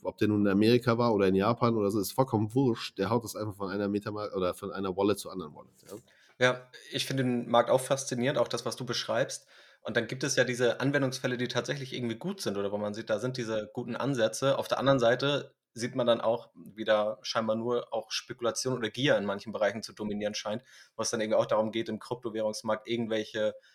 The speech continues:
Speaker 2: äh, Shitcoins Pump and Dump mäßig einmal hochzuschießen, selber wieder rauszuverkaufen.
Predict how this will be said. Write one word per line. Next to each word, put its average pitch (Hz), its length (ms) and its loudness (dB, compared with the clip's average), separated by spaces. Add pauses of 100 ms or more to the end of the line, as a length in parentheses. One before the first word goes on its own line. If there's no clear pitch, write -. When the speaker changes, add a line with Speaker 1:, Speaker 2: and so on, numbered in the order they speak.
(120)
Speaker 2:
äh, 104 140 -6
Shitcoins 120 880 0
Pump 123 240 -2
and 113 160 -6
Dump 117 240 2
mäßig 113 380 -4
einmal 107 180 2
hochzuschießen, 127 760 -2
selber 113 260 2
wieder 110 160 4
rauszuverkaufen. 113 1000 -2